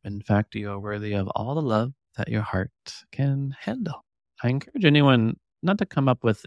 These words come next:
an affirmation that says, "You are beautiful and perfect just the way you are." But to come up with a worthy, worthiness mantra, which can be really simple, one to two sentences.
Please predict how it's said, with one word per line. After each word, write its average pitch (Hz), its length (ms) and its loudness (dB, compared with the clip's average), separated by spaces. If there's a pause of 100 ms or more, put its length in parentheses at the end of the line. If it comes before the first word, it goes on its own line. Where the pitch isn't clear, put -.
an 95 460 0
affirmation 101 920 -2 (400)
that - 240 0
says, 92 500 2
"You 202 140 4
are 226 120 6
beautiful 190 500 2
and 165 140 0
perfect - 320 -4 (100)
just - 240 -4
the 175 80 -4
way 170 120 -2
you 165 140 0
are." 117 320 0 (920)
But 120 140 0
to 117 80 -2
come 131 280 2
up 117 220 4
with 107 220 0
a 98 320 2
worthy, 98 420 -4 (100)
worthiness 101 600 -4
mantra, 90 680 -10 (760)
which - 180 0
can 101 160 -6
be 95 400 -2 (160)
really 165 380 0
simple, 123 880 0
one 113 300 2
to 117 80 -4
two - 180 -10
sentences. 95 840 -10